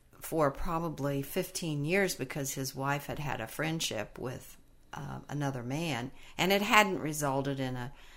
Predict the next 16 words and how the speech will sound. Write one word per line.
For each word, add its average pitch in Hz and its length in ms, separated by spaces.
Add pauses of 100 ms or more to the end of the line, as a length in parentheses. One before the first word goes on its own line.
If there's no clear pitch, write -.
(260)
a, 123 320
uh, 104 160
in 139 160
cheating 135 500
or 120 100
anything, 117 540 (580)
but 135 760 (420)
he 175 800 (240)
would 165 280
not 175 420 (500)
let 160 300
her 135 220
forget - 440
it, - 320 (220)
and 139 180
he, 175 540